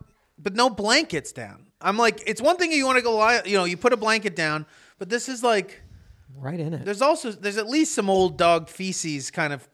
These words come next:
Speaker 2: Oh.
Speaker 1: you know, embedded in the
Speaker 2: Peppered.
Speaker 1: lawn and, you know, it seems
Speaker 2: No
Speaker 1: kinda
Speaker 2: problem.
Speaker 1: nasty.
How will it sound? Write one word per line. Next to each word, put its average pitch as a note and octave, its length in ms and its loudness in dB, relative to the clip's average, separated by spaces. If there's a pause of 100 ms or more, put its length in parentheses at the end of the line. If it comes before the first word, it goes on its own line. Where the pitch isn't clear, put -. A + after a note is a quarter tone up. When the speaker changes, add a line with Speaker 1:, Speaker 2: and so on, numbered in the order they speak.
(220)
Speaker 2:
Oh. F4+ 180 10
Speaker 1:
you C4 80 8
know, D3 360 0
embedded F#3+ 540 2
in F3 120 0
the - 40 2
Speaker 2:
Peppered. D#4 160 4
Speaker 1:
lawn E3 420 4
and, C3 220 -12 (260)
you D#3 140 -10
know, B2+ 240 -12 (760)
it D#3+ 260 -18
seems - 640 -16 (100)
Speaker 2:
No D#3 120 -8
Speaker 1:
kinda A#2+ 180 -8
Speaker 2:
problem. E3 380 -2
Speaker 1:
nasty. G#2+ 200 -14